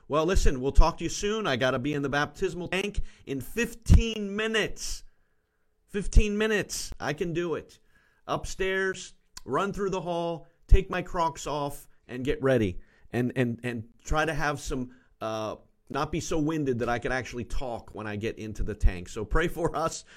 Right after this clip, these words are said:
We're excited. Let's say our benediction together. Uh, oh, I forgot this meme too. Holy cow. Look at this.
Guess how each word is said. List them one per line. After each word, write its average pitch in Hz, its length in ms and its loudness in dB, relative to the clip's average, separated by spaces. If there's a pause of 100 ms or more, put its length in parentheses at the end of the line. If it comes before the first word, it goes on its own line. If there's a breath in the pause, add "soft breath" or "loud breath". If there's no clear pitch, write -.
(160 loud breath)
We're 139 140 4
excited. 139 460 4
Let's 147 200 0
say 147 160 0
our 139 100 0
benediction 127 560 -4
together. 107 560 -2 (280 loud breath)
Uh, 104 380 -2 (100)
oh, 220 260 6
I 185 80 0
forgot 196 320 2
this 214 180 0
meme 147 360 0
too. 175 420 8 (180 loud breath)
Holy 190 480 6
cow. 175 440 6 (340 soft breath)
Look 202 160 4
at 190 80 6
this. 147 400 2